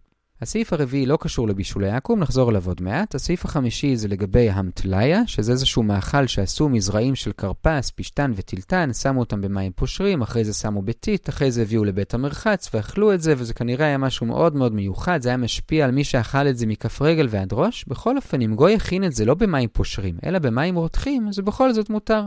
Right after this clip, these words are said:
למה? כי אפשר גם להכיל את זה במים פושרים, אז זה בעצם אותו עיקרון שזה ראוי לאכילה גם בלי הבישול. זה הסעיף החמישי. על הסעיף השישי נדלג, זה גם לא כל כך קשור לבישולי עכו"ם, ונעבור לסעיף השביעי. הסעיף השביעי זה מה קורה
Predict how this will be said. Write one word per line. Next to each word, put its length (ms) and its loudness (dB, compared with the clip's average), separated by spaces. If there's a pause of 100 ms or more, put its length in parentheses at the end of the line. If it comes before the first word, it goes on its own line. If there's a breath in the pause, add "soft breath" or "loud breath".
למה? 460 -4 (100)
כי 120 -8
אפשר 220 2
גם 160 2
להכיל 320 2
את 80 0
זה 80 -4
במים 340 0
פושרים, 500 0
אז 80 -4
זה 60 -4
בעצם 340 0
אותו 200 0
עיקרון 560 0
שזה 260 -2
ראוי 240 4
לאכילה 580 2
גם 180 0
בלי 140 4
הבישול. 520 -2
זה 160 0
הסעיף 340 -2
החמישי. 540 -2 (120)
על 60 -2
הסעיף 280 0
השישי 340 0
נדלג, 500 2
זה 100 -2
גם 120 2
לא 40 2
כל 120 -2
כך 200 -8
קשור 280 -2
לבישולי 460 -4
עכו"ם, 360 -2 (140)
ונעבור 540 0
לסעיף 360 -4
השביעי. 560 -2
הסעיף 340 -4
השביעי 580 -2
זה 140 -6
מה 120 0
קורה 440 2